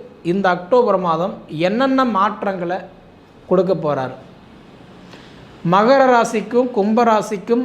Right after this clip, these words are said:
அதிபதி யாருன்னா சனி பகவான். இப்ப சனி பகவான் உங்க ராசிக்கு இப்ப ரெண்டாவது பாவகத்தில் இருக்கிறார் இல்லைங்களா? அப்ப உங்களுக்கு பாத சனி இப்ப நடந்துகிட்டு இருக்குது. பாத சனி நடக்குதுன்னு சொல்லி கவலைப்படவே வேண்டாம்.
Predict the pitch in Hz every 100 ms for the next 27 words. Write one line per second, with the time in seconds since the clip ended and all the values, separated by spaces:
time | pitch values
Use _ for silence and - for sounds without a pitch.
0 | 190 180 214 220 196 190 185 170 196 247
1 | - - 185 226 185 143 131 - - -
2 | - - - - - 185 180 202 185 208
3 | 247 233 214 240 269 196 202 185 214 220
4 | - 277 208 165 202 240 240 233 196 196
5 | 196 185 180 180 - 147 135 - - -
6 | - - _ - 175 170 175 - - -
7 | - - - 196 240 269 214 208 208 285
8 | 262 - 185 214 277 269 240 226 233 214
9 | 160 156 170 147 131 131 - - - -
10 | - - - 208 240 285 262 262 247 226
11 | 226 226 233 233 220 196 208 240 175 190
12 | 190 185 175 165 202 139 139 -